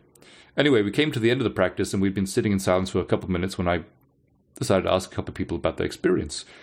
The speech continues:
And this lady piped up and she said, "That was very powerful, but it was strange because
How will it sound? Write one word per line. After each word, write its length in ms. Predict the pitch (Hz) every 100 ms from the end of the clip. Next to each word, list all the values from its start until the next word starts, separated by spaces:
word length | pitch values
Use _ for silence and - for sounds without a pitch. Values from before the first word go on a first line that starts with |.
| - _ -
And 220 | 107 101
this 140 | 127
lady 180 | 180 202
piped 260 | 120 95 -
up 300 | - - - - -
and 160 | 107
she 100 | 104
said, 380 | 101 117 107 101 - _ _ -
"That 120 | 170
was 120 | 175
very 180 | 117 117
powerful, 580 | 117 139 156 - - - _ _
but 100 | -
it 40 | 196
was 280 | 196 185 - _ _
strange 840 | - - - 190 196 95 82 - -
because 420 | 120 131 117 -